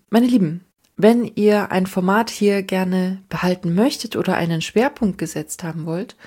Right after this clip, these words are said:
dann schreibt mir. Und wenn ihr mir nicht schreibt,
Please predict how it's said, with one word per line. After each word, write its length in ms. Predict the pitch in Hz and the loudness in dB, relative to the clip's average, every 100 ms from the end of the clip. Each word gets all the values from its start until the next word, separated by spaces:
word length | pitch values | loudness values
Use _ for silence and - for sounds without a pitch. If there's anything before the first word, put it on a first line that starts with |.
| - - - - - | -20 -20 -20 -10 -2
dann 120 | 220 | 0
schreibt 380 | - 214 214 165 | 2 2 0 -6
mir. 240 | 156 175 - _ - - - - - - | -6 -10 -14 _ -20 -20 -18 -18 -6 0
Und 200 | 196 196 | 2 4
wenn 120 | 196 | 4
ihr 100 | 196 | 4
mir 180 | 185 180 | 2 2
nicht 280 | 277 - - | 2 0 -8
schreibt, 680 | - 160 170 262 - - | -8 -2 -2 -2 -6 -18